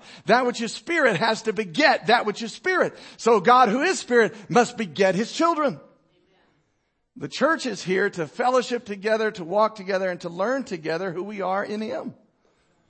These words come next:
To those who believe on his name.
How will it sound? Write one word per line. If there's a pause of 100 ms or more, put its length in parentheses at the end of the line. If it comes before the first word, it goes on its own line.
(1300)
To
those
who
believe
on
his
name.